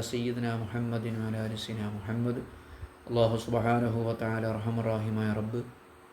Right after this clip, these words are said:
അല്ലാഹുവിനെയും റസൂലിനെയും മറ്റെന്തിനേക്കാളും ഇഷ്ടപ്പെടുന്നവരിൽ അല്ലാഹു നമ്മോട് പെടുത്തി തരട്ടെ. ഹബീബായ മുത്തുനബിയുടെ ആ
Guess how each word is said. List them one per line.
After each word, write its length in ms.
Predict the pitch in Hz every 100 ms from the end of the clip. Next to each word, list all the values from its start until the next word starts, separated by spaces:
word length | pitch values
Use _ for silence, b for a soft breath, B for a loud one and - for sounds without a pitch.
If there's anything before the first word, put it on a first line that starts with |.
| - - -
അല്ലാഹുവിനെയും 680 | 127 127 131 139 135 135 131
റസൂലിനെയും 640 | 127 127 139 135 131 127
മറ്റെന്തിനേക്കാളും 1000 | 123 120 131 127 131 127 131 131 135 135
ഇഷ്ടപ്പെടുന്നവരിൽ 720 | 127 127 127 123 120 117 120 117
അല്ലാഹു 320 | 110 113 110
നമ്മോട് 260 | 113 107 110
പെടുത്തി 260 | 110 117 -
തരട്ടെ. 320 | - - - - - B B B - -
ഹബീബായ 400 | 135 131 131 135
മുത്തുനബിയുടെ 640 | 131 127 131 127 127 123 - - - - - - - - - -
ആ 80 | 127